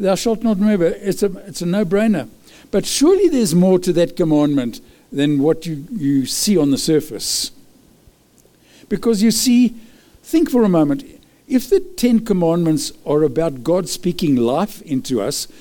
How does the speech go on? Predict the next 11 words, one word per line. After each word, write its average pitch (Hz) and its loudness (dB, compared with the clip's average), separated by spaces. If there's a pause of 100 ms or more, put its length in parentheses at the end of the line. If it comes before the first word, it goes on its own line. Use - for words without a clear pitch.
(120)
and 139 -2
we've 143 2
been 135 0 (200)
hammering 175 2
this 147 -2
one 131 0
over 127 0
the 123 0
last 120 -2
few 120 -4
weeks, 107 -10